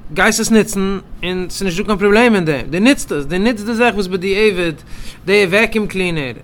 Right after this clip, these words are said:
דער באג עפלעך, דער סארט טשיז, איך דוימע, דו נוצט עס, כמו שהיא, אפילו עס איז ביי דיר עבד, אפילו נישט דאס, וואס דאס געוואלט ליגט תחילה.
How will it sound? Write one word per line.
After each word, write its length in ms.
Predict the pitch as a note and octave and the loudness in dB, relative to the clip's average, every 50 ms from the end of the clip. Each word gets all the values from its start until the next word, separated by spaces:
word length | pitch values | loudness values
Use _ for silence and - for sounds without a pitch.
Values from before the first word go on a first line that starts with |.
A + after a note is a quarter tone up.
| - - C#3 | -14 -8 -4
דער 680 | D#3+ F3+ G3 G3+ G3+ G3 F#3+ F#3+ F#3+ F#3+ F#3 F3+ F3 D3+ - - - - - - | -2 0 2 2 2 0 0 -2 -2 0 0 -2 -2 -4 -6 -10 -14 -16 -14 -10
באג 460 | F3+ D#3 C#3+ E3 F#3 F#3+ F#3+ F3+ F3 | -10 -6 -2 0 2 2 0 0 0
עפלעך, 640 | - G#3 A#3+ A#3 - G3+ E3 C3+ A#2+ - - - - - - - - - - - - - - | 0 0 0 2 2 0 0 0 0 -2 -6 -6 -6 -8 -10 -10 -10 -10 -10 -12 -16 -10 -4
דער 200 | D3+ G3 G#3 G#3+ | 0 2 4 4
סארט 300 | G#3 - G#3+ G3+ G3+ G3+ | 4 2 2 0 0 0
טשיז, 640 | - - A#3+ C4+ C4+ A3+ F#3+ D#3 C3+ - - - - - - | -2 2 4 4 4 4 2 0 -4 -6 -10 -14 -16 -14 -12
איך 120 | D3+ F3 | -8 -8
דוימע, 460 | F3+ E3 G3+ A#3 B3+ B3 G3+ D#3 D3+ | -4 -2 0 0 0 0 -2 -2 -4
דו 120 | D3+ F3 G3 | -2 -2 -2
נוצט 360 | A3+ C#4 D#4 D4+ - - - | 0 0 -2 -2 -4 -2 0
עס, 240 | A3 G#3+ G#3 G#3 - | 0 0 0 -2 -4
כמו 300 | - A3+ A3+ A#3+ B3 B3 | -4 -2 0 0 0 0
שהיא, 540 | - C4 B3 C4+ C#4+ C#4+ C4 A#3 A3 - - | 0 0 2 2 2 2 2 0 -2 -4 -4
אפילו 340 | E3 F#3 - - B3 B3 A#3+ | -6 -6 -2 -2 0 0 0
עס 120 | - G#3+ | 0 0
איז 100 | A3 G3+ | -2 -6
ביי 140 | F3+ G#3 G3 | -4 -4 0
דיר 160 | G#3+ A3 A3 A3 A3 | 2 4 6 6 6
עבד, 300 | G3+ F#3 D#3+ B2+ A#2+ C#3 | 4 4 0 -4 -6 -8
אפילו 240 | C3+ - G#3 A3 | -6 -2 -2 0
נישט 160 | G#3+ A3+ G#3 F#3+ | 0 0 2 4
דאס, 200 | A3 A3 - F#3 | 2 2 2 0
וואס 120 | G3 G3+ | -2 0
דאס 160 | F#3+ G3 F#3+ | 0 0 2
געוואלט 340 | F3 F#3 F#3 G3+ G3 F#3+ F#3+ | 2 2 2 2 2 0 0
ליגט 160 | G3 F3 F#3+ | -2 -2 -2
תחילה. 300 | - - G3+ G3 D#3+ B2+ | -2 0 0 0 -2 -2